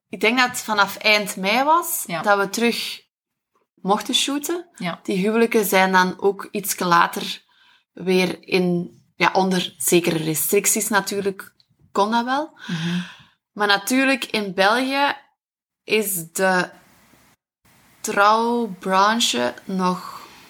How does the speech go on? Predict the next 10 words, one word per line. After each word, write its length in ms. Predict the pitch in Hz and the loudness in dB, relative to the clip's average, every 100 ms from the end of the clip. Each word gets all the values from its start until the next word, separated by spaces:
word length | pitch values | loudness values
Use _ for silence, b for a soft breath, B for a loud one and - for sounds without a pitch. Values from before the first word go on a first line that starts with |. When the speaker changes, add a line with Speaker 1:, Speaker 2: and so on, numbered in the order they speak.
| B | B
Speaker 1:
relatief 840 | 202 180 226 226 214 - 220 214 | -4 0 2 2 2 -4 -4 -4
klassiek 680 | - 196 185 262 294 - - - b b b | -4 -4 0 2 0 -2 -12 -18 b b b
in 140 | - | -6
het 120 | 190 - | -6 0
feit 500 | 214 226 226 - - _ _ _ _ _ | 2 2 0 -10 -12 _ _ _ _ _
dat 180 | 202 190 | 0 2
heel 260 | 196 220 | 4 2
veel 400 | 214 202 190 - - | 2 2 0 -4 -2
koppels 540 | 233 233 302 285 - | -2 0 0 0 -4
gewoon 640 | 214 190 196 208 208 208 | -4 -2 0 0 -2 -8